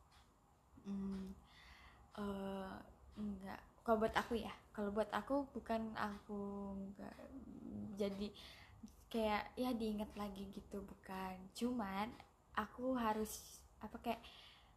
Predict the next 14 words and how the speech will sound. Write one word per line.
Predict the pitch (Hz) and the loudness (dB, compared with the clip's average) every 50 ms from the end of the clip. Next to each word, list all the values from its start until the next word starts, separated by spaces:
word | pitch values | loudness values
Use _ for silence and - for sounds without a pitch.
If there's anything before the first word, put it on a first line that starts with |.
| - - - - - - - - - - - - - - - - | -20 -20 -20 -20 -20 -20 -20 -20 -20 -20 -20 -20 -20 -16 -8 -2
harus | 240 233 220 220 220 220 220 - - - | 2 4 4 6 4 4 2 0 4 10
siap-siap | 247 247 247 240 247 240 - - - - - - - 254 247 247 254 254 254 - | 12 12 12 12 10 6 0 -12 -8 -6 -2 4 8 12 12 12 12 12 8 4
gitu | 240 233 240 - 247 | 2 2 4 6 6
loh. | 240 220 220 214 214 220 220 214 214 208 | 8 8 8 8 8 8 6 4 2 0
Maksudnya | 208 208 208 220 214 - - 233 233 240 240 233 226 | 0 0 -2 -4 -6 -4 -2 0 2 2 2 0 0
nanti, | 226 220 214 208 - 240 233 233 - - - - - - - | 0 -2 -2 0 0 -2 -2 -2 -4 -12 -20 -20 -6 0 2
eh, | 220 220 214 214 214 214 214 | 4 4 6 6 4 4 2
setelah | - - - 220 214 214 208 220 - - | 0 2 4 6 6 6 6 4 -4 -6
itu | 202 - - - 277 302 311 320 320 - - - - - - - - - - - | -8 0 6 8 8 10 8 6 4 -2 -14 -20 -20 -20 -20 -20 -20 -18 -6 -2
aku | - 226 226 - 262 | 0 2 4 6 6
harus | 240 233 233 226 226 226 226 - - - | 6 8 8 8 8 6 4 2 0 -2
apa | 208 202 - - 208 196 190 190 190 | -2 -2 -2 -4 -4 -2 -2 -2 -4
gitu, | 196 196 190 - - 208 202 196 196 202 | -6 -6 -6 -4 -2 -2 0 0 -2 -4
supaya | 202 - 202 - 196 185 190 233 262 277 | -4 -4 -2 -2 0 2 4 6 6 6